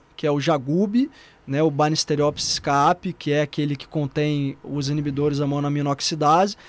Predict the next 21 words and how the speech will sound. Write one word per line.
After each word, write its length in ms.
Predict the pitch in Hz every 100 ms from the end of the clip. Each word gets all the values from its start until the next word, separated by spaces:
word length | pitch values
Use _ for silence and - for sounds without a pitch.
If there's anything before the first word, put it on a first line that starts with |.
| - -
e 60 | 208
a 60 | 214
chacrona, 600 | - 240 - 196 202 233
que 120 | -
é 40 |
a 40 | 214
polaridade 560 | 214 208 202 180 185
feminina, 720 | - 202 220 196 190 208 240 254 - - _ -
que 80 |
tem 180 | 175 190
o 60 | 190
princípio 460 | 220 196 - 170
ativo 300 | 190 - 185
da 140 | 175 175
planta, 340 | - 175 190
que 120 | -
é 40 | 180
o 80 | 175
D 120 | 170
M 160 | 180
T, 360 | 196 196 185 240